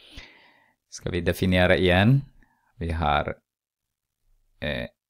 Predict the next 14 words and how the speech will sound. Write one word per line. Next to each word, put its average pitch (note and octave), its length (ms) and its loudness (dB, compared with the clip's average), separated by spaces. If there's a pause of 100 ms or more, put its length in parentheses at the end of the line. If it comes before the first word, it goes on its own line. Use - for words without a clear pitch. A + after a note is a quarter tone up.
(140)
x - 520 -4 (200)
är G2+ 80 -2
lika G#2+ 280 -2
med G1+ 240 -10 (1080)
log F#2 840 0 (640)
av D2 520 -4
nio G#2+ 640 2
med E2 180 -4
basen - 420 -6
fem. D#3+ 400 -2 (1200)
Om F#2+ 400 0
och - 260 -8
endast F2+ 380 0
om A2 480 0